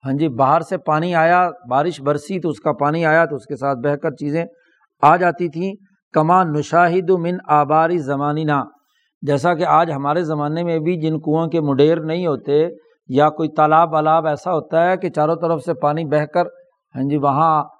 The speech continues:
آتا ہے تو ہر چیز بہا کر لے آتا ہے، تو وہ کوئی جھیل ٹائپ ہوتی ہے، آگے سے پھر اس کا نکاس ہوتی ہے پہاڑی علاقوں میں، خاص طور پر وہ گندگی اس سے نکل کر آگے چلی جاتی رہتی ہے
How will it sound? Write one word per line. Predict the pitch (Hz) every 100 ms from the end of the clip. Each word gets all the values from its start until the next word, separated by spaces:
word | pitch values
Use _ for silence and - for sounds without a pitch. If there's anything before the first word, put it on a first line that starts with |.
| _ _
آتا | 143 147 185 175
ہے |
تو | 175 147
ہر | 165
چیز | 165 196 165
بہا | 147 123 139
کر | 147 180 - _ _ _ _ _ -
لے | 139 175
آتا | 185 160 180
ہے، | 185
تو | 180
وہ | 175 180
کوئی | 170 156 110
جھیل | 120 175
ٹائپ | 170 165 175 175
ہوتی | 143 - 180
ہے، | 175
آگے | 151 156
سے | 156 170
پھر | 156
اس | 160
کا | 175
نکاس | 147 139 151 175 156
ہوتی | 143 165
ہے | 156
پہاڑی | 147 120 156
علاقوں | 151 143 156
میں، | 151 147 - _ _ _ _ _ _ -
خاص | 151 180 185 175
طور | 170
پر | 160 190
وہ | 185 170 139
گندگی | 151 147 170
اس | 175 165
سے | 175
نکل | 156 151 170
کر | 175
آگے | 165 151 175 - _ _ _ _ _ _ _ _ _ _
چلی | 160 160
جاتی | 160 131 139
رہتی | 123 - 110
ہے | 95 _